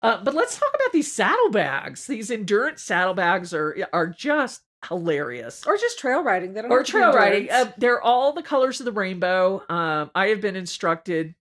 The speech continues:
Speaker 1: uh, to go with, uh, Extreme <laughs> Prejudice at Briar West and get a purple one for Jackie.
Speaker 2: I, I want one at Briar West. I have other saddlebags by her, but, like, who wouldn't want more?
Speaker 1: These are great.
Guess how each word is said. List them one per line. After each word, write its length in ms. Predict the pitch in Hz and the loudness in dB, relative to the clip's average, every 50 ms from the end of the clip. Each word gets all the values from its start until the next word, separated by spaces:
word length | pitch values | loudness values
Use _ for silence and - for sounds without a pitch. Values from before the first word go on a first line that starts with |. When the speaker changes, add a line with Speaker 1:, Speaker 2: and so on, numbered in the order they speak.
| - - | -16 -8
Speaker 1:
uh, 360 | - 165 156 147 147 143 131 - _ _ _ _ _ _ _ _ _ _ - | -6 -4 -4 -2 -2 -4 -6 -8 _ _ _ _ _ _ _ _ _ _ -8
to 320 | - 196 170 165 160 156 - 170 156 | -4 0 2 2 2 0 -4 -12 -4
go 460 | - 196 185 196 196 202 190 185 175 - | 0 2 4 4 4 4 2 0 -2 -6
with, 300 | 160 175 175 165 - 170 - - | -6 -6 -6 -6 -10 -16 -10 -6
uh, 300 | 175 160 143 131 104 - - | -4 -4 -4 -4 -6 -6 -8
Extreme 580 | 165 - - - - 208 170 196 185 165 170 | -10 -10 -10 -8 -8 -6 -6 -6 -8 -8 -10
<laughs> 20 | 160 | -12
Prejudice 720 | - - 269 269 - 233 294 247 - - 277 277 - - | -4 2 4 4 4 2 2 -2 0 -2 -2 -4 -4 -8
at 100 | - - | -10 -8
Briar 320 | 160 220 196 180 170 160 175 | -2 0 2 4 4 4 2
West 320 | 170 165 180 175 - - | 2 2 0 0 -4 -10
and 80 | 160 156 | -4 -4
get 100 | 151 139 | -4 -4
a 40 | |
purple 360 | - - - 220 226 262 208 185 | -4 -4 -2 -2 0 0 -2 -2
one 240 | 190 208 208 311 | -2 -4 -6 -6
for 140 | - - 269 | -6 -6 -6
Jackie. 400 | 190 190 175 180 196 - 392 415 | -4 -2 -2 -2 -2 -2 0 2
Speaker 2:
I, 140 | 285 294 - - _ _ _ - | 2 2 2 0 _ _ _ 0
I 140 | 269 285 370 | 2 2 4
want 240 | 440 480 480 427 311 | 4 2 -2 0 0
one 140 | 302 285 269 | 0 0 0
at 100 | 247 208 | -2 0
Briar 280 | 240 233 220 220 220 | 2 4 4 4 2
West. 320 | 190 202 196 214 233 - - - | 0 0 -2 -2 -2 -6 -12 -4
I 180 | - 240 262 403 | 2 2 2 2
have 360 | 415 - 466 523 523 427 330 | 2 -4 -8 -8 -6 -4 -4
other 240 | 294 302 294 285 269 | -4 -4 -4 -8 -8
saddlebags 800 | - - 285 247 240 254 262 180 - 233 269 277 294 285 - | -8 -6 -4 -4 -4 -4 -6 -10 -10 -8 -8 -8 -8 -10 -8
by 160 | - 330 339 311 | -6 -6 -6 -6
her, 280 | 311 349 359 392 381 370 | -6 -6 -6 -6 -6 -4
but, 240 | 339 269 202 - _ _ | -6 -6 -6 -8 _ _
like, 300 | - 247 269 269 - - _ _ _ _ _ _ _ _ _ - | -6 -6 -6 -6 -6 -12 _ _ _ _ _ _ _ _ _ -8
who 180 | - 381 415 403 | 0 0 0 2
wouldn't 300 | 392 466 440 453 381 339 | 0 -4 -4 -4 -6 -4
want 260 | 349 392 392 320 294 | -2 0 0 0 0
more? 400 | 294 320 349 403 440 427 349 - | 0 2 2 2 2 2 2 4
Speaker 1:
These 160 | 277 392 381 | 4 2 2
are 80 | 381 240 | 0 -2
great. 520 | 190 180 - 185 175 165 151 156 151 - | -2 -4 -6 -4 -2 -2 -2 -4 -8 -10